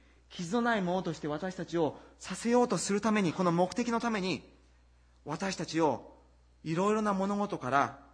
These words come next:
にあって私たちの物事を神様にあって成功させてくださるんです。たとえそれが私たちの目、目にもう不可能に思えるようなことでも、神様がこの目的のためにですね、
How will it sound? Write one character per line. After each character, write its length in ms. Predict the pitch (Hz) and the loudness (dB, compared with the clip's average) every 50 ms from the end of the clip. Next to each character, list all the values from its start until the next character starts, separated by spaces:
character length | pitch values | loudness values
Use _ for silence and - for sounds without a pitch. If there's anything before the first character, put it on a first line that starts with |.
| - - - _ _ - _ | -20 -20 -20 _ _ -14 _
に 80 | 143 147 | -4 -4
あ 60 | 143 | -4
っ 40 | 143 | -4
て 140 | - - | -4 -2
私 280 | 131 127 131 180 180 - | -2 -2 -2 -2 -4 -6
た 60 | 165 | -6
ち 40 | - | -6
の 100 | 151 131 | -6 -4
物 220 | 127 135 151 170 | -4 -2 -2 -2
事 220 | 170 170 170 143 131 | -4 -4 -2 0 0
を 440 | 139 143 113 92 - - - - - _ _ _ _ _ _ _ _ _ _ _ _ _ _ _ _ _ _ _ _ _ _ _ _ _ _ _ _ - - _ - | 2 2 0 -2 -6 -16 -20 -20 -20 _ _ _ _ _ _ _ _ _ _ _ _ _ _ _ _ _ _ _ _ _ _ _ _ _ _ _ _ -20 -20 _ -10
神 160 | - 185 175 | -6 -6 -6
様 160 | 165 156 139 | -4 -4 -4
に 80 | 135 127 | -4 -4
あ 60 | 117 | -4
っ 40 | 120 | -6
て 300 | - - 135 123 104 - - - - - _ _ _ _ _ - | -6 -6 -6 -6 -6 -8 -14 -20 -20 -20 _ _ _ _ _ -14
成 180 | - - 160 | -4 -4 -4
功 140 | 160 165 165 | -2 -2 -6
さ 120 | - 160 | -8 -8
せ 60 | 139 - | -10 -10
て 80 | 156 | -10
く 60 | 139 | -10
だ 80 | 143 143 | -8 -10
さ 140 | 139 - 139 | -10 -10 -12
る 80 | 123 | -12
ん 80 | 98 87 | -14 -16
で 80 | - - | -18 -20
す。 180 | - - - _ - _ _ - _ _ - - _ _ _ - _ _ _ _ | -20 -20 -20 _ -20 _ _ -20 _ _ -20 -20 _ _ _ -20 _ _ _ _
た 140 | - - - | -18 -16 -6
と 100 | - 208 | -2 -2
え 60 | 214 | 0
そ 100 | 202 202 | 0 0
れ 80 | 202 214 | -2 2
が 120 | 214 208 | 4 4
私 220 | 190 190 214 226 214 | 4 4 2 -2 -2
た 60 | 190 | -2
ち 40 | 185 | -2
の 60 | 185 | -2
目、 200 | 170 170 170 170 170 165 - - - 170 - - - - | 0 0 -2 -2 -6 -12 -12 -4 -6 -6 -6 -6 -8 -4
目 160 | 165 185 190 | -2 0 2
に 200 | 170 160 131 - - - - - - - _ - - | 2 0 0 -2 -8 -20 -20 -20 -20 -20 _ -4 0
も 380 | 175 196 202 160 123 - - - | 8 10 10 10 10 4 -6 -16
う 40 | - - - - - _ | -20 -20 -20 -20 -20 _
不 120 | - - | -8 4
可 120 | - 226 | 4 6
能 140 | 226 226 202 | 6 6 4
に 140 | 170 151 143 | 4 2 2
思 180 | 139 151 160 165 | 2 2 2 2
え 40 | |
る 60 | 170 165 | 4 2
よ 60 | 151 | 2
う 20 | |
な 60 | 139 | 0
こ 80 | 131 131 | -2 -4
と 80 | 127 127 | -4 -4
で 80 | 120 | -2
も、 300 | 120 143 147 117 - - - - - - - - - | 0 2 0 0 -2 -6 -16 -20 -20 -20 -20 -8 -4
神 160 | - 226 220 | -2 -2 0
様 160 | 220 185 165 | -2 -4 -4
が 60 | 151 | -4
こ 100 | - 196 | -4 -2
の 80 | 202 196 | 0 0
目 200 | 180 180 185 180 | 0 0 -2 -2
的 140 | - 262 233 | -4 -2 0
の 120 | 262 262 | 0 2
た 100 | - 233 | 2 2
め 80 | 233 220 | 2 2
に 140 | 156 110 - | 0 0 -4
で 80 | - | -8
す 100 | - - | -10 -8
ね、 220 | 117 107 107 120 | -6 -4 -6 -6